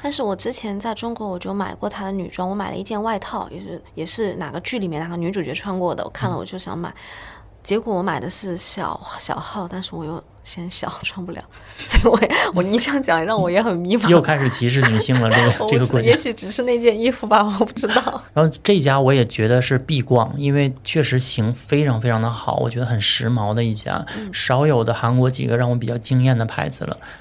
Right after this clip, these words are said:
Speaker 2: 但是如果你今年不买的话，可能明年买就又过时了。
Speaker 1: 嗯，确实是，像 Low Classic 现在有点查无此人了。
Speaker 2: <laughs> 真的没有了，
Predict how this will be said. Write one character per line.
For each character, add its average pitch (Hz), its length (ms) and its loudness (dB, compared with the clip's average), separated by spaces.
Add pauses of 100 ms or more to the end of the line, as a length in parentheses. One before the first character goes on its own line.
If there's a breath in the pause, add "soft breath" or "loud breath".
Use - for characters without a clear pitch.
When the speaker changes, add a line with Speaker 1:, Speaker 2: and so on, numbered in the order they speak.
Speaker 2:
但 147 140 0
是 131 80 -2
如 131 100 2
果 139 140 4
你 117 160 2
今 147 160 0
年 139 120 4
不 127 120 0
买 113 140 0
的 117 80 -2
话， 120 100 0
可 113 140 -4
能 117 100 0
明 117 140 0
年 127 120 4
买 123 200 0
就 117 120 -4
又 127 140 -2
过 120 160 -4
时 - 200 -6
了。 - 100 -12
Speaker 1:
嗯， 208 240 -8
确 285 160 -6
实 208 160 -6
是， 202 240 -6
像 247 180 2
Low 269 100 6
Classic 269 460 -4
现 240 180 -4
在 233 80 -6
有 220 120 -6
点 220 120 -4
查 208 220 -4
无 214 100 -6
此 190 240 -4
人 170 80 -4
了。 165 80 -10
Speaker 2:
<laughs> - 20 -10
真 165 120 4
的 156 140 4
没 120 160 0
有 120 180 0
了， - 240 -6